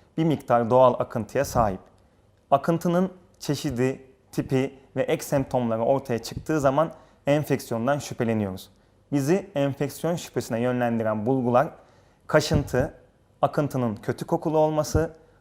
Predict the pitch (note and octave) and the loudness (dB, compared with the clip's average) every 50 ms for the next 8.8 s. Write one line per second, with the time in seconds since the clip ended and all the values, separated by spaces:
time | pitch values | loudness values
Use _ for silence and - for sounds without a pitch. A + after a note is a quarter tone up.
0 | _ _ C3+ C3+ - D3+ C#3 C3+ - C3+ B2 A#2 A2 A2 A2+ A#2+ B2+ B2+ C3 C3+ | _ _ -2 -2 0 -2 -4 -2 -2 -2 -2 -2 -2 0 0 0 0 0 0 0
1 | C3+ C#3 D3+ D#3 D#3 C#3+ D3 D3 D3 - - C#3 C3+ - - E3 E3 - - _ | -2 -2 -2 -2 -2 -2 -2 -4 -4 -4 -6 -6 -2 0 0 0 0 -2 -10 _
2 | _ _ - C3 C3 - D3+ D#3 C3+ B2+ - - - D3+ E3 D#3+ - - _ - | _ _ -4 -4 -2 0 2 2 2 0 0 0 -2 -2 -2 -4 -8 -16 _ -6
3 | C3+ B2 - - - A#2 G2+ G2 F#2+ G2 - - - _ - - _ _ - - | -4 -4 -4 -4 -2 0 0 0 -2 -6 -12 -18 -20 _ -20 -20 _ _ 2 4
4 | D#3 D#3 G3 F#3 E3 F3 F3 D#3+ - F#3 F#3+ F3+ - C#3+ - - B2+ A#2 A2 G#2+ | 4 6 6 6 6 6 4 6 6 6 6 4 2 -2 0 0 0 0 2 0
5 | G#2+ G#2 A#2 - - B2 B2 G#2+ G#2+ A2 G#2+ G2+ A2+ A#2+ - - - A#2+ B2 A#2+ | 0 -2 0 2 4 4 4 4 2 2 4 4 4 2 2 0 0 2 4 4
6 | B2 C3+ - - - - - _ - C#3+ D3+ - - D#3+ C#3+ C#3 C#3 C3+ E3 D#3 | 4 4 2 -4 -12 -20 -4 _ 4 4 4 4 2 2 4 4 6 6 6 4
7 | D3 - - A#2+ A#2 A2+ - F3 E3 - - A#2+ A#2+ - - A#2+ C3+ C#3 - - | 4 4 0 0 -2 2 2 2 2 2 0 -2 -2 -2 0 -2 -2 0 0 0
8 | A#2+ A#2 A#2 A#2 A2+ A2 G#2 - G#2+ G#2 G2 F#2 F#2+ G2 - - | 0 2 2 2 2 0 -2 -2 -2 -2 -2 -2 -4 -6 -8 -12